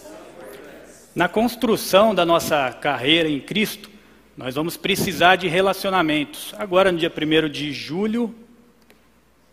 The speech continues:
Speaker 2: vai, pelos meus cálculos aí, vai se completar quinze anos que eu já me converti.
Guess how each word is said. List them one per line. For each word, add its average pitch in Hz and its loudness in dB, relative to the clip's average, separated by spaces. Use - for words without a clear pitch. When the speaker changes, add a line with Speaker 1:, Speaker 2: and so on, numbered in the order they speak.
Speaker 2:
vai, 131 -12
pelos 127 -10
meus 139 -8
cálculos 139 -6
aí, 139 -4
vai 160 -6
se - -18
completar 170 -4
quinze 175 -4
anos 185 -4
que - -6
eu 156 0
já 165 0
me 170 -2
converti. 170 -4